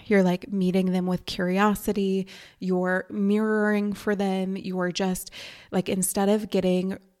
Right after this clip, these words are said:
rude to Drew and being like, "Ugh, you're doing it again," can I meet him where he's at? I have a really hard time because I'm like, "But I also want him to grow," which I said in that episode, like,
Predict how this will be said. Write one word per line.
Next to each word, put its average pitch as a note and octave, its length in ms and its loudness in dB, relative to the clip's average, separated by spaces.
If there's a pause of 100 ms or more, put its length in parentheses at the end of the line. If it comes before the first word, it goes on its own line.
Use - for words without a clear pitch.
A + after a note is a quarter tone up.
(180)
rude F3 400 0
to F#3 100 0
Drew F3 420 -2
and F#3 140 -4
being F3 160 -2
like, F3+ 200 -4
"Ugh, - 240 -4
you're G#3 100 0
doing G3 300 4
it A3 80 2
again," A3 500 0 (600)
can G3 280 0
I F#3+ 140 0
meet F3+ 380 -2
him F3 500 -2 (160)
where F#3 300 0
he's E3 420 -4
at? - 420 -4 (500)
I F#3 140 4
have G#3+ 180 4
a A3+ 80 4
really A3 240 4
hard G#3 240 0
time G#3+ 560 -2 (160)
because F#3+ 260 2
I'm F#3 140 2
like, F3+ 200 0 (120)
"But - 240 0
I G3 160 2 (120)
also F#3 360 0
want F3+ 300 -2
him F3 240 2
to - 120 -2
grow," E3 420 -2
which G#3 240 -2
I G#3 80 0
said G3 240 -4
in G#3 120 -2
that G#3+ 180 -4
episode, G#3+ 400 -4
like, F3 180 -4